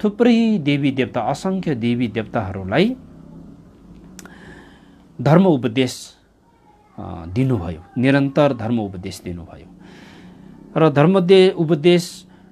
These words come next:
श्रवण गरेको कारणले थुप्रै देवी देवताहरूले चाहिँ, अ, विभिन्न तह तबकाको ज्ञानहरू प्राप्त गर्नुभयो। र त्यसपछि जुन बेला चाहिँ,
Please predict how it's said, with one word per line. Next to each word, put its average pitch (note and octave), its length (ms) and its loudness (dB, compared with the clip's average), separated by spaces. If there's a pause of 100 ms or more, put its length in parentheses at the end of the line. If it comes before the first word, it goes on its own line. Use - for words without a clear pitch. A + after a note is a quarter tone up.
श्रवण D3+ 460 0
गरेको C3 340 0
कारणले A#2 460 -4
थुप्रै F#3+ 520 -2
देवी C3 300 0
देवताहरूले F#2+ 680 -4
चाहिँ, E3 320 -4 (400)
अ, F#2 400 -10
विभिन्न D#3 480 2
तह B2 280 -2
तबकाको A2 500 -6
ज्ञानहरू G#2+ 540 -4
प्राप्त G2 360 -8
गर्नुभयो। F#2 580 -8 (1700)
र F3 80 4
त्यसपछि F#3 1080 4
जुन F#3 240 2
बेला C#3 260 2
चाहिँ, C3+ 500 -2